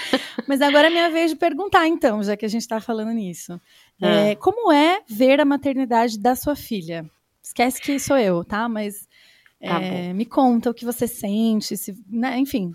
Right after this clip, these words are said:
Speaker 1: não vou te influenciar na sua resposta aí, mas me fala, como é,
Speaker 2: Tá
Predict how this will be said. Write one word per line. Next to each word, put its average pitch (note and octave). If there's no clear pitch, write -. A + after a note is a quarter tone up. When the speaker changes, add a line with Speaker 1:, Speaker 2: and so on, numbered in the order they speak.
Speaker 1:
não G3+
vou A#3
te B3
influenciar A#3
na G#3+
sua G#3+
resposta G3
aí, G3
mas G#3
me C4+
fala, E3+
como B3+
é, G#3
Speaker 2:
Tá D4+